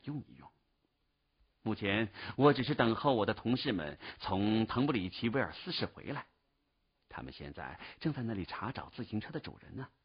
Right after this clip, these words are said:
黄昏时分，警官麦克唐纳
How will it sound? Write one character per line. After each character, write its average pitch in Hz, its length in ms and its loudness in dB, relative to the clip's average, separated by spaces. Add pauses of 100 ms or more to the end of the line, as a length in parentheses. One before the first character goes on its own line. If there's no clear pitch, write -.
(2000)
黄 131 360 4
昏 202 240 0
时 69 220 -6
分， 73 260 -8 (680)
警 123 260 8
官 139 220 8
麦 139 180 6
克 - 80 -10
唐 101 260 0
纳 107 220 2